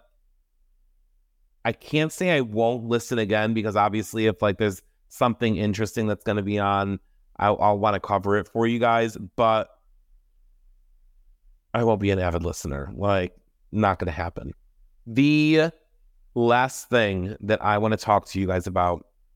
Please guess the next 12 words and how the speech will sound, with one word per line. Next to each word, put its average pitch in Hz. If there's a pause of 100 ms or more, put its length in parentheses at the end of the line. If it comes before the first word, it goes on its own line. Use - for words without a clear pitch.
(560)
is 113 (840)
the 110
season 101
eight 175
Real 110
Housewives 107
of 110
Potomac 131
trailer 139
came 135 (120)
out 139
yesterday. 117